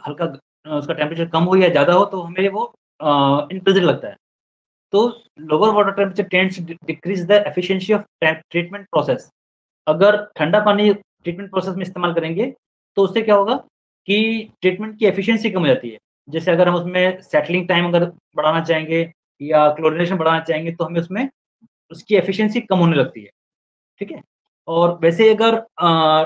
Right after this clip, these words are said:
ज़्यादा टेम्परेचर वाला पानी है, वो हम इस्तेमाल करेंगे ट्रीटमेंट प्लांट में, तो उसमें माइक्रो ऑर्गेनिज्म डेवलप होने का चांस होता है, टेस्ट में, कलर में, और कोरोजन प्रॉब्लम होने बढ़ने लगती है।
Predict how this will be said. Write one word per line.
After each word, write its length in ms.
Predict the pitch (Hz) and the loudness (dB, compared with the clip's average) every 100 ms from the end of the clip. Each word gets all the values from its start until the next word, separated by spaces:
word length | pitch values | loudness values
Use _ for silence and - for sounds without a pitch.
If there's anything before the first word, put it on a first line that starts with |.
| - _ | -2 _
ज़्यादा 220 | 151 175 | 0 0
टेम्परेचर 320 | 220 220 214 220 | 0 -2 0 2
वाला 160 | 214 | 2
पानी 260 | 208 190 202 | 0 -4 -2
है, 260 | 202 208 _ 143 | -2 -4 _ 0
वो 120 | 202 | 2
हम 100 | 214 | 2
इस्तेमाल 320 | 208 196 196 | -2 0 2
करेंगे 420 | 190 190 190 196 | 2 0 2 2
ट्रीटमेंट 680 | 190 - _ - 170 170 196 | 0 -8 _ -14 -10 -8 -8
प्लांट 280 | 190 175 170 | -12 -18 -18
में, 160 | 170 _ _ _ _ - | _ _ _ _ _ -10
तो 40 | |
उसमें 180 | 175 185 | -8 -6
माइक्रो 580 | 170 160 196 196 170 - | -4 0 4 4 2 0
ऑर्गेनिज्म 340 | 165 165 175 185 | 2 4 4 4
डेवलप 240 | 165 170 | 4 2
होने 120 | 170 | 2
का 80 | 180 | 2
चांस 280 | 175 165 170 | 4 2 0
होता 180 | 165 175 | 0 0
है, 120 | 196 - _ _ - | 0 -4 _ _ 2
टेस्ट 280 | 165 180 185 | 2 2 -2
में, 200 | 185 185 | -4 -2
कलर 260 | 160 170 | 0 0
में, 260 | 175 185 185 | 0 -4 -6
और 300 | 160 233 - _ _ - | -2 -2 -2 _ _ -4
कोरोजन 300 | 180 196 233 | 0 0 0
प्रॉब्लम 280 | 208 190 185 | 0 2 2
होने 160 | 185 | 2
बढ़ने 180 | 170 165 | 2 2
लगती 280 | 143 - | 2 -2
है। 100 | 113 | -18